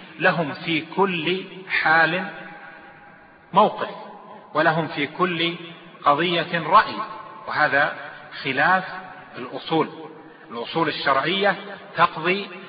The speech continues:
بأن يكون المنهج مستقا في التفكير من الكتاب والسنة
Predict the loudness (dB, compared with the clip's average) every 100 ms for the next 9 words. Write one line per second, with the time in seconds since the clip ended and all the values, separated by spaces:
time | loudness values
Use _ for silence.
0 | -4 -2 0 0 0 -4 -2 -2 0 0
1 | 0 0 2 0 0 -2 -6 -10 -18 -18
2 | -8 0 0 0 0 0 -2 -6 -2 -2
3 | 0 -2 -2 -4 -4 -2 -2 -4 -2 0
4 | 0 -4 2 4 4 0 -4 -4 -4 -4
5 | -4